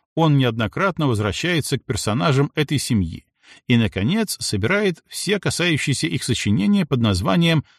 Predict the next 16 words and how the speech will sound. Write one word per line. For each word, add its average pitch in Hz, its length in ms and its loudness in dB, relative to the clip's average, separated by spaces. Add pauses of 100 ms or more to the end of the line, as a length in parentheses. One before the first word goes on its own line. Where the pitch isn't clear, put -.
«Сага 170 640 0
о 143 100 2
Форсайтах». 95 720 -6 (1300)
Всего 170 360 2
лишь 240 220 0
за 139 220 2
несколько 175 600 0
дней 139 400 2
до 131 160 2
описываемого 143 640 -2
случая 160 560 -2
П 185 280 -2
принёс 143 480 0
мне 135 200 4
новый 151 400 2
том 143 400 2